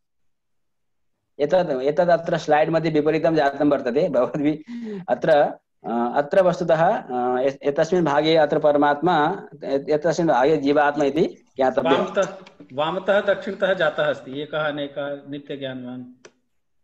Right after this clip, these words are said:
Speaker 1: आम्, इदानीम् अहम् अत्रैव, अ,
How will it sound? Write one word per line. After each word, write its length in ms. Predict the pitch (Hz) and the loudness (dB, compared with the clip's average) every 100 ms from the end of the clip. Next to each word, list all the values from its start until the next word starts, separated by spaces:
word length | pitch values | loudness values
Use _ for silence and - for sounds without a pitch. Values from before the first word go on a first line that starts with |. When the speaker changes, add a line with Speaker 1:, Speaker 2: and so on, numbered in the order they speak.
| _ _ _ - - _ _ _ _ _ _ _ _ _ _ _ _ _ _ - _ _ _ _ _ _ _ _ _ _ _ _ _ - | _ _ _ -20 -20 _ _ _ _ _ _ _ _ _ _ _ _ _ _ -20 _ _ _ _ _ _ _ _ _ _ _ _ _ -12
Speaker 1:
आम्, 180 | 110 110 | -10 -2
इदानीम् 360 | 139 156 165 151 | 0 2 0 0
अहम् 400 | 143 151 147 143 | 0 2 2 0
अत्रैव, 460 | 135 160 165 156 127 | 0 0 2 4 2
अ, 160 | 123 | 2